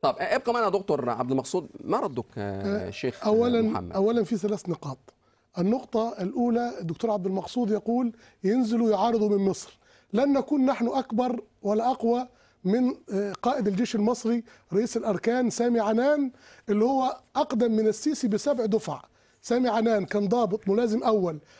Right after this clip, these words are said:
Speaker 2: عام ألف تسعمية تمانية وستين يقاتل في حرب الاستنزاف، والسيسي كان طالب في تالتة إعدادي. لم يتحمل إنه يبقى مرشح محتمل واعتقله. يبقى أنا عايزني أنا أنزل وأنا ما عنديش دبابير، هذا الأمر الأول.
Speaker 1: انزل وما ترشحش في الانتخابات.
Speaker 2: طب أنزل أعمل إيه؟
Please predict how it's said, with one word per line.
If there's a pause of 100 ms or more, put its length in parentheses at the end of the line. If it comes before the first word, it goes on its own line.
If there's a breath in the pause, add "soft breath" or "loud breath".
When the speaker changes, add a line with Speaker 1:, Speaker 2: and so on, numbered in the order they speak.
(120 soft breath)
Speaker 2:
عام
ألف
تسعمية
تمانية
وستين (320 soft breath)
يقاتل
في
حرب
الاستنزاف، (280 loud breath)
والسيسي
كان
طالب
في
تالتة
إعدادي. (480)
لم
يتحمل
إنه
يبقى (180 loud breath)
مرشح
محتمل (180 soft breath)
واعتقله. (420 soft breath)
يبقى
أنا
عايزني
أنا
أنزل (200 loud breath)
وأنا
ما
عنديش
دبابير، (160 soft breath)
هذا
الأمر
الأول.
Speaker 1:
انزل
وما
ترشحش
في
الانتخابات.
Speaker 2:
طب
أنزل
أعمل
إيه؟